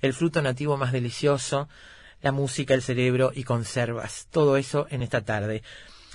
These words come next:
Eh, Radio Butiá es una emisora web programada con canciones y contenidos diversos para la infancia, creados por los integrantes del movimiento de la canción infantil latinoamericana y caribeña,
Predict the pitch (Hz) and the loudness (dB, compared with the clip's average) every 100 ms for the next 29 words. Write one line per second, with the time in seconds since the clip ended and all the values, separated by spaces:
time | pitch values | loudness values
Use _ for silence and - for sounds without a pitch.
0 | - - 147 147 143 147 175 190 190 - | -4 4 8 8 8 8 8 8 6 4
1 | 233 - 185 180 165 151 - 156 139 160 | 4 4 0 0 0 0 4 6 10 10
2 | 202 233 208 131 123 127 135 151 147 131 | 8 6 -4 2 4 4 6 6 6 6
3 | 127 123 123 120 123 156 160 180 202 - | 2 2 0 0 -2 2 4 4 2 -2
4 | - - - - 123 127 131 143 147 131 | -20 -20 -18 -6 0 2 2 4 4 6
5 | 139 151 151 135 123 117 117 165 196 214 | 6 6 4 2 2 2 2 4 6 4
6 | - 247 262 - - - - 151 185 226 | 0 -6 -6 -14 -16 -16 -2 4 8 8
7 | 202 165 151 143 131 135 147 156 127 120 | 6 2 2 2 2 0 2 2 2 2
8 | 135 139 131 123 120 143 131 123 113 127 | 2 4 4 4 2 0 0 -2 -2 -2
9 | 123 120 117 113 135 143 139 113 117 120 | 0 0 -2 -2 0 0 2 0 0 -2
10 | 120 120 120 | -2 -2 -6